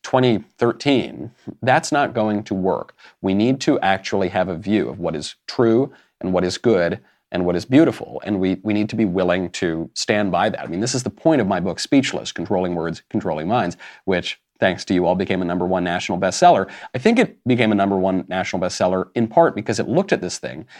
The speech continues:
and said, "No, the answer is not just to repeat the same old slogans about keeping an open mind and having free speech absolutism and not p-, t-, telling people what to think, just how to think,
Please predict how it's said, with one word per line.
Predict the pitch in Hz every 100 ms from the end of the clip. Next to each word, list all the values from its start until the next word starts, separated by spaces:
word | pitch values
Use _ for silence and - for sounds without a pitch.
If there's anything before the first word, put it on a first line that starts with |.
| - -
and | 123
said, | 127
"No, | 123 151 131
the | 98 -
answer | 151 175 - 190 175 - _ - _ -
is | 117
not | 131 151
just | 156 156 -
to | 139 104
repeat | 120 - 131
the | 123
same | - - 101 160 156
old | 147 139
slogans | - 127 120 113 113 120 110
about | 85 87 90 - _ - - - _ _
keeping | - 226 226 190
an | 165
open | 185 185
mind | 156 160 170 135 95 76 69 - -
and | 120 123 123 117 113 113 - -
having | 175 160 185 170 151 135 -
free | - 196
speech | 208 185 180
absolutism | 170 170 156 165 185 190 131 110 101 82
and | 73 - 123 131 120 - - - -
not | 196 220 -
p-, | -
t-, | 214 180
telling | 165 185 170
people | 170 143
what | 117 202 -
to |
think, | 123 135 147
just | - 196
how | - 190 214
to | 165
think, | - 135 95 78 -